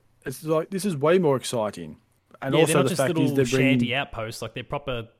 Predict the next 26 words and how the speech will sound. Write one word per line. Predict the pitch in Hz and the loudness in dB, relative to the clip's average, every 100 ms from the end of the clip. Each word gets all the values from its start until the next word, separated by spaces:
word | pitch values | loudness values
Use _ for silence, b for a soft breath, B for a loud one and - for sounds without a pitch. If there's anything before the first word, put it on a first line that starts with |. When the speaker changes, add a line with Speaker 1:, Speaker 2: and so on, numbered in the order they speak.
| - | -14
Speaker 2:
you | 117 | -14
know, | 107 - | -14 -14
the | 131 | -8
cities | - 156 123 113 - | -4 -4 -4 -8 -6
that | 123 | -2
Speaker 1:
They're | 127 | 0
Speaker 2:
have | |
kind | 147 | 0
of | 127 | 0
Speaker 1:
big | - | -2
Speaker 2:
been | 156 | 0
Speaker 1:
cities. | 135 110 | -2 -4
Speaker 2:
rebuilt. | 123 107 | -6 -6
And | 135 | -6
then | 139 | -4
obviously, | 127 117 123 | -4 -6 -8
yeah, | 117 113 | -6 -6
there's | 107 107 | -8 -12
the | 123 110 | -10 -10
actual | 107 - 104 104 - | -10 -10 -14 -14 -14
kind | 110 | -16
of | 95 - _ _ _ _ _ _ | -16 -20 _ _ _ _ _ _
native | 117 123 117 110 | -6 -4 -4 -6
environment | 107 104 101 101 101 | -10 -8 -8 -8 -12
stuff | - 101 - - | -12 -12 -14 -16
that, | 104 | -18